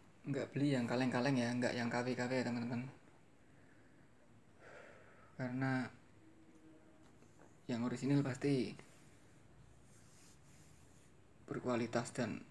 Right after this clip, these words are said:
ya, belilah yang orisinil lah.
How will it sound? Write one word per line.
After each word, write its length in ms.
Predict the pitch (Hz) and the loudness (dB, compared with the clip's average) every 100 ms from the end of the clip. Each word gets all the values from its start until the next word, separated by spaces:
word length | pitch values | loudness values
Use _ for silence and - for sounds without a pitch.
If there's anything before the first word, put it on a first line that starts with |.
| - - - - - - - - - - - - - - - - - - - - - - - | -20 -20 -20 -20 -20 -20 -20 -20 -20 -20 -20 -20 -20 -20 -20 -20 -20 -20 -20 -20 -20 -20 -12
ya, 240 | - 156 165 - | 0 2 2 0
belilah 320 | 135 170 165 127 | 0 2 2 2
yang 160 | 120 | 2
orisinil 400 | 120 - 135 | 2 0 0
lah. 80 | 147 | 0